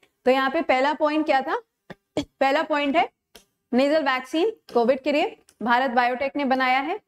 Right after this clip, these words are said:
नोज के through दी जाएगी। हेल्थ मिनिस्ट्री ने अप्रूवल दे दिया है। टोटल चार ट्रायल इसके हुए, तीन पहले एक बाद में। अठारह साल या उससे ज्यादा की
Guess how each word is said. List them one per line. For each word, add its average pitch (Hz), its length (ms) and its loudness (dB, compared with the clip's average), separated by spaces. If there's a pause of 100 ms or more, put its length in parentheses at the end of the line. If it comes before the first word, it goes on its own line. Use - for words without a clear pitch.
नोज 233 260 0
के 269 100 -2
through 269 220 0
दी 262 160 2
जाएगी। 254 380 0 (800)
हेल्थ 285 240 0
मिनिस्ट्री 302 360 -2
ने 311 60 0
अप्रूवल 277 420 2
दे 285 120 2
दिया 277 180 0
है। 359 200 -4 (160)
टोटल 269 380 2
चार 262 280 0
ट्रायल 269 320 0
इसके 277 220 -2
हुए, 285 300 4
तीन 269 300 0
पहले 254 320 0
एक 220 240 0
बाद 220 240 0
में। 302 200 -2 (380)
अठारह 254 400 0
साल 302 280 -2 (180)
या 226 140 2
उससे 240 200 0
ज्यादा 226 320 0
की 254 140 -2